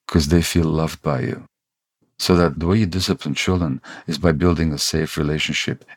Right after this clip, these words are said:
in which they develop self-regulation and they know that they can move through these emotions.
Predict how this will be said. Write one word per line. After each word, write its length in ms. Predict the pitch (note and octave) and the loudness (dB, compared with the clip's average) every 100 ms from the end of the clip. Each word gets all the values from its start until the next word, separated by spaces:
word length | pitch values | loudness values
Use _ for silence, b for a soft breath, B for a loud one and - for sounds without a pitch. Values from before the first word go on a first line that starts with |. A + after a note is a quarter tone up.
| - | 2
in 140 | E2 | 2
which 180 | D#2+ - | 2 0
they 120 | D#2+ | 0
develop 400 | D2 D#2 E2+ D2+ | 2 2 2 0
self-regulation 920 | - E2 C#2 C#2 C#2 C#2 D2+ - - - B B | 0 0 0 -4 -4 -4 -2 -2 -4 -8 B B
and 140 | D2+ C#2+ | 0 2
they 120 | D#2 | 4
know 180 | D#2+ E2+ | 4 2
that 200 | D#2+ C2+ | 0 -2
they 100 | D2 | -2
can 180 | D2 D2+ | -2 0
move 280 | D#2 D2+ | 0 -2
through 200 | - D#2 | -2 -2
these 180 | C#2+ C#2+ | 0 0
emotions. 520 | C#2+ D2 D#2+ - - | 0 0 0 -2 -4